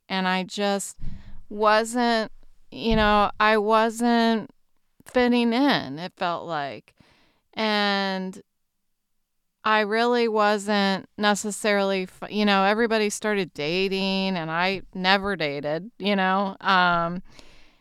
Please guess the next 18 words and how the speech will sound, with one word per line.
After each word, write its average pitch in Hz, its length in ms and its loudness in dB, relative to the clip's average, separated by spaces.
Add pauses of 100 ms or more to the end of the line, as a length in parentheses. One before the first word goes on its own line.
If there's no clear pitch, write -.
(240)
and 190 760 0 (1000)
I, 220 200 0
I - 140 2
just 294 340 -6
was 254 200 -6
never 202 400 0
enough, 165 600 -6 (100)
it 190 180 -4
felt 170 340 -4
like. 123 540 -8
And 214 220 -2
then 220 400 -2
that 247 280 2 (160)
desire 190 1120 -2 (120)
to 185 680 -4
be 196 240 -4
the 180 180 -4
best 170 840 -2